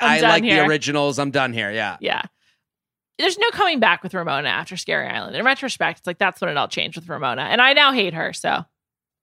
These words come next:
Speaker 2: there's that.
Speaker 1: <laughs> There's that.
Speaker 2: Yeah. All right, let's move on. Um, you often tell us who you don't wanna see on Paradise. Can you tell us the top people you'd actually like to see on Paradise from the past three seasons?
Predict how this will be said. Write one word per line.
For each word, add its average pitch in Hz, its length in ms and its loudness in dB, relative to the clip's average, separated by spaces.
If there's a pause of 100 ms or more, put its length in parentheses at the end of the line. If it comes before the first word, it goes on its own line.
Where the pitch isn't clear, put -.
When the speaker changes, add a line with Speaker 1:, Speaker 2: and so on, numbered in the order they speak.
(160)
Speaker 2:
there's 196 140 -4
that. 214 280 2 (280)
Speaker 1:
<laughs> 254 280 -10
There's 156 300 -2
that. 135 360 2 (240)
Speaker 2:
Yeah. 311 220 -2 (840)
All 339 180 8
right, 277 300 8
let's 311 240 4
move 339 160 2
on. 220 380 6 (500)
Um, 277 880 6
you 262 180 4
often 302 240 6
tell 320 220 6
us 302 120 0
who 294 80 -2
you 262 100 0
don't 269 260 2
wanna 233 120 2
see 185 180 -6
on 170 120 -2
Paradise. 175 460 0
Can - 140 -6
you 240 60 -2
tell 277 200 4
us 311 100 2
the 277 100 -12
top 254 280 2
people 247 260 0
you'd 220 240 -2
actually 208 360 2
like 208 260 4
to 339 80 -8
see 269 180 0
on 240 120 2
Paradise 226 420 2
from 196 100 -10
the 190 60 -4
past 196 360 0
three 185 200 -4
seasons? - 640 -6